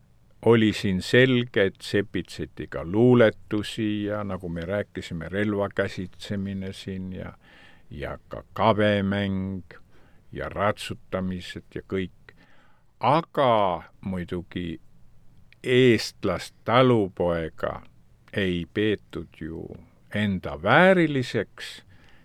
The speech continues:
ja selle kohta on ju palju näiteid, kus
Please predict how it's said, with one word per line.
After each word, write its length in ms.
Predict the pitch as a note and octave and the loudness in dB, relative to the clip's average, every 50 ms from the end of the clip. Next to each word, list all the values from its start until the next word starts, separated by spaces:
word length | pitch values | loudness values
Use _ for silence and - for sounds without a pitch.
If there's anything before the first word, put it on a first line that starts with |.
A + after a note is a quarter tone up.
| _ - - | _ -14 -8
ja 300 | - G2+ G2 F#2+ F2+ E2 | -4 -2 -2 -2 -2 -4
selle 460 | - - - - A#2 B2 B2+ A#2 G2+ | -8 -6 -2 0 0 2 2 2 2
kohta 440 | - - F#2+ F2 - - - - D#2+ | 2 0 -2 -2 -4 -8 -8 -8 -6
on 140 | D#2+ E2 D#2+ | -6 -6 -8
ju 120 | D#2+ D2 - | -10 -12 -6
palju 320 | - G2+ A2 G#2+ G2+ G2 F#2 | -2 0 2 2 2 2 0
näiteid, 880 | F2+ F#2 G2+ G#2 G2+ F#2 - - - - F2+ F2 E2 D#2 - - - - - - - - - - - - - - - - - - | 0 0 2 0 0 -2 -4 -10 -8 -6 -4 -4 -4 -6 -10 -14 -20 -20 -20 -20 -20 -20 -20 -20 -20 -20 -20 -20 -20 -20 -18 -10
kus 500 | - F2 E2 - - - - - - | -6 -6 -6 -4 -6 -6 -8 -10 -10